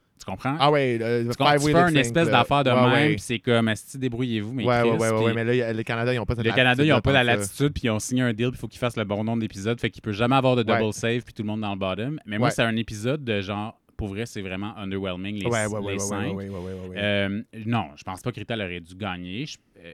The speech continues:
Speaker 1: je pense que c'est cool qu'elle ait lip-synké, honnêtement, parce que
Speaker 2: Mais, mais c'est ça l'affaire.
Speaker 1: C'est ça,
Speaker 2: Mais je voulais qu'elle lip-sync, fait que
Speaker 1: c'est
Speaker 2: je suis
Speaker 1: ça.
Speaker 2: content.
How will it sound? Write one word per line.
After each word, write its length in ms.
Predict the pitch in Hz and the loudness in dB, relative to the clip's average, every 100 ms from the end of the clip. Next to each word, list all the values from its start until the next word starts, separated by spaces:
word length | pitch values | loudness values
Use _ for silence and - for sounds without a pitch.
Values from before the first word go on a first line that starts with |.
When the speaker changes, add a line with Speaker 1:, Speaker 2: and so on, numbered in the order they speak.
| - | -16
Speaker 1:
je 140 | - | -8
pense 200 | 147 160 | -6 -4
que 60 | - | -6
c'est 160 | - | -8
cool 200 | 113 139 | -4 -4
qu'elle 120 | 135 110 | -2 -2
ait 60 | |
lip-synké, 420 | 107 - 101 98 | -4 -6 -8 -6
honnêtement, 380 | 139 107 101 110 | -6 -6 -8 -8
parce 180 | 110 95 | -10 -10
que 260 | - 90 87 | -6 -4 0
Speaker 2:
Mais, 140 | 160 185 | 0 2
mais 120 | 165 | 0
c'est 100 | 180 | 0
ça 140 | 185 | -2
l'affaire. 400 | 226 190 160 143 | -2 2 4 4
Speaker 1:
C'est 120 | 139 139 | 4 4
ça, 80 | |
Speaker 2:
Mais 100 | 139 131 | 2 0
je 80 | |
voulais 260 | 127 151 175 | -2 2 2
qu'elle 160 | 220 196 | 2 2
lip-sync, 580 | 165 - 170 175 180 | 2 0 2 2 0
fait 0 | |
que 60 | 185 | 0
Speaker 1:
c'est 40 | |
Speaker 2:
je 60 | 127 | 0
suis 80 | - | 4
Speaker 1:
ça. 180 | 160 147 | 4 6
Speaker 2:
content. 300 | 113 156 | 2 -2